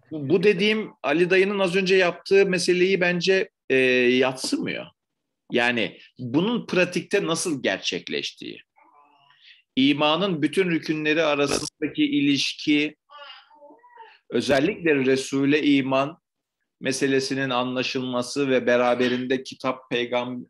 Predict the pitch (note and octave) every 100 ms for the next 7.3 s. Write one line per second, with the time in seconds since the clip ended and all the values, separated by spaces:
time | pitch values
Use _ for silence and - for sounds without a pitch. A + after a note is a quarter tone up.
0 | _ - - B2+ - A#2+ A#2 A#2+ B2 B2
1 | B2 A#2+ _ - - _ _ - - G#2
2 | F#2+ F2+ - A2 G#2+ G2+ G#2+ G2+ - -
3 | B2+ B2+ B2+ B2 B2 A#2+ - B2 A2+ A2+
4 | A#2+ C3 C3 B2 B2 A#2+ A#2+ B2+ B2 _
5 | - _ - G#2+ G2+ - - C3 A#2+ B2+
6 | A#2+ B2+ A#2+ A#2+ - C#3+ B2+ G#2 B2 C3+
7 | E3 D#3